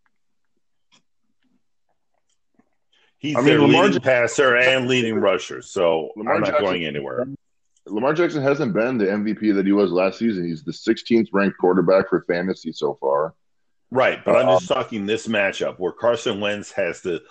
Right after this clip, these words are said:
Speaker 1: lowest quarterback rating in the N F L. So,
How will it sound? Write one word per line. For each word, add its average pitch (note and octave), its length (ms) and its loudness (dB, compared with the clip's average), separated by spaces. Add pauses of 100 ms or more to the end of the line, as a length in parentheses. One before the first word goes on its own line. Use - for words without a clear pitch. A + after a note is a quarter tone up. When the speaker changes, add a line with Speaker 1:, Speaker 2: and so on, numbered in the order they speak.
(220)
Speaker 1:
lowest A#2+ 440 2
quarterback A2 640 0
rating F2 420 -2
in E2+ 100 -6
the D#2+ 140 -6
N D#2+ 100 -6
F D2+ 180 -10
L. C2+ 280 -10 (2500)
So, A#2+ 720 2